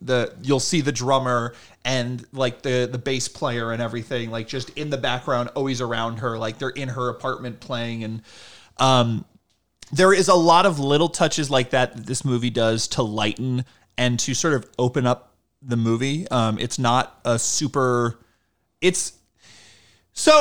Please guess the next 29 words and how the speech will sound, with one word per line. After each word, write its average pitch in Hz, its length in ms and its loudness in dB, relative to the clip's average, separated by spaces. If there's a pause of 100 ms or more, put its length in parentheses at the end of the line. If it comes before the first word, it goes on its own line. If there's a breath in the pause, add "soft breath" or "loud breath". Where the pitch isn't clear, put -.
uh, 269 300 8
so 285 240 8
the, 294 180 2
the 320 120 0
world 311 260 8
is 147 180 4
doomed, 120 480 2
and, 143 160 4
uh, 143 120 6
the 165 220 4
mankind 185 720 2
does 143 140 0
not 151 180 4
have 139 140 2
that 139 140 2
much 127 200 -2 (200)
l-, 135 140 -8 (300)
time 147 320 0
to 120 60 2
live, 117 360 0
and 139 180 0
you 143 80 0
can 156 120 0
do 160 200 4
a 147 60 4
certain 139 320 0
things 127 280 0
with 123 140 -2
that 117 380 2